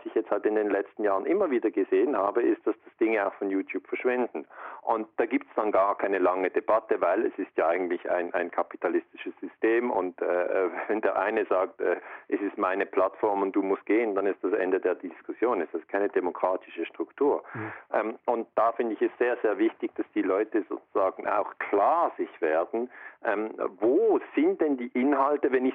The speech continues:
Speaker 1: sie auf YouTube nicht mehr finde. Und da kann man, wenn man direkt zum Ken F M Server gehen kann, das ist, das ist
Speaker 2: Mhm.
Speaker 1: extrem wichtig. Ich denke, das wird in den nächsten Jahren immer wichtiger.
Speaker 2: Mhm.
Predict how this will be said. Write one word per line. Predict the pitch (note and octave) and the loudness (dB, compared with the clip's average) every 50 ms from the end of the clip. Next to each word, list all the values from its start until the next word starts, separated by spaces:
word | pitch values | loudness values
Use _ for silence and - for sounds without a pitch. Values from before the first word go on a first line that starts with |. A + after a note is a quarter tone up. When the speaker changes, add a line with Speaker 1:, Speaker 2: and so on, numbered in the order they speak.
| - | 2
Speaker 1:
sie | C3 A#2+ | 2 2
auf | A2 G#2 - | 2 0 0
YouTube | A#2 A2 G#2+ - A2 G2 G#2 | 0 0 0 0 -2 -2 0
nicht | G#2 G2+ - - | -2 -4 -2 -2
mehr | G#2+ G2 F#2 F#2 | 0 0 0 0
finde. | - - F#2+ G2 G2+ C3 B2+ | 0 -2 -2 0 0 0 0
Und | A#2+ A2+ - | 0 0 -2
da | A2+ | -2
kann | A2+ - B2 A2+ A2+ | -2 -2 -4 -4 -4
man, | A2 A2 A#2 B2 | -4 -6 -4 -2
wenn | A2 A2 | -2 0
man | A#2 A2+ A2 | 0 0 0
direkt | - A#2 G2 G2+ G#2 - - | 0 2 2 2 0 -2 -2
zum | - A#2+ A2+ | -2 -2 -2
Ken | - B2 A2 G#2+ | 0 0 -2 -2
F | G2 - - | -2 -2 -2
M | G2 G2+ A2 - | -2 -2 -2 -2
Server | - A#2+ A2 G#2 G#2+ A2 | -2 -2 0 0 0 -2
gehen | G2 - G2 G2 G#2+ G#2 | 0 2 0 0 0 0
kann, | - G#2+ G#2 G2+ G2 F#2+ F2+ F2+ - | 0 0 0 0 -2 -4 -6 -6 -6
das | - F#2+ - - | -6 -6 -4 -6
ist, | F#2 E2+ - _ _ | -10 -14 -14 _ _
das | - F2+ - | -2 -2 -2
ist | E2+ D#2+ - - - | -2 -6 -6 -6 -6
Speaker 2:
Mhm. | - A2 | -6 -6
Speaker 1:
extrem | G#2 - - F#2+ F#2+ G2 G2 | -4 -2 0 0 0 2 0
wichtig. | G#2+ A#2+ - - C3 G#2 | 0 0 0 -2 -2 -2
Ich | F2 - - | -2 -2 -2
denke, | G2+ G#2 G#2+ F#2+ F#2+ | -2 0 0 -2 -2
das | F2+ F2 - | -4 -6 -2
wird | - G2 F#2+ - | -2 -2 -2 -2
in | F#2 F2+ | -2 -2
den | F2 E2+ E2+ | -2 0 0
nächsten | F2+ F2+ - - - F2+ | -2 -2 -4 -6 -4 -2
Jahren | E2+ E2+ F2 D#2+ D#2 | 0 0 0 -2 -2
immer | D#2+ F2 E2+ D2 | -2 -2 -2 -4
wichtiger. | D2 C#2+ - - _ - A#2 | -4 -6 -10 -10 _ -6 -6
Speaker 2:
Mhm. | G#2+ | -6